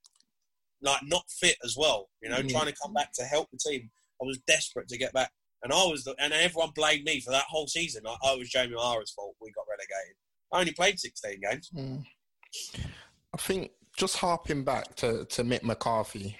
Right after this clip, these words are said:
Speaker 2: um, you mentioned him earlier. We've, um, exchanged a few messages with him, and he seems like a great man. Um,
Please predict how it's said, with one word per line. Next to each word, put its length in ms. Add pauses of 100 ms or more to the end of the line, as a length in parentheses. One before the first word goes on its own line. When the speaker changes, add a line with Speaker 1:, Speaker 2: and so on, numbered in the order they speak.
Speaker 2:
um, 140
you 80
mentioned 400
him 120
earlier. 440 (680)
We've, 300
um, 200
exchanged 560
a 140
few 260
messages 480
with 120
him, 120
and 100
he 60
seems 300
like 180
a 40
great 300
man. 300 (520)
Um, 440